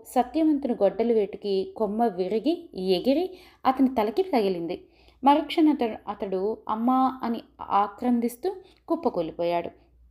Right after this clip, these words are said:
సావిత్రి పరుగు పరుగున భర్తను సమీపించి అతని తలను ఒడిలోకి చేర్చుకుంది.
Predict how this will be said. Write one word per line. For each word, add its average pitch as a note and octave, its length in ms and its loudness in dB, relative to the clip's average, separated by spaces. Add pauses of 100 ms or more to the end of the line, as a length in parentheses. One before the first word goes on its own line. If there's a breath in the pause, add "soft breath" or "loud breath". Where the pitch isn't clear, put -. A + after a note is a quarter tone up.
(880 soft breath)
సావిత్రి C4 560 4
పరుగు G#3+ 280 -2
పరుగున A3 340 0
భర్తను F#3+ 360 -2
సమీపించి G3 840 -4
అతని G3+ 260 -2
తలను G3+ 400 0
ఒడిలోకి G#3+ 520 2
చేర్చుకుంది. F#3+ 480 -6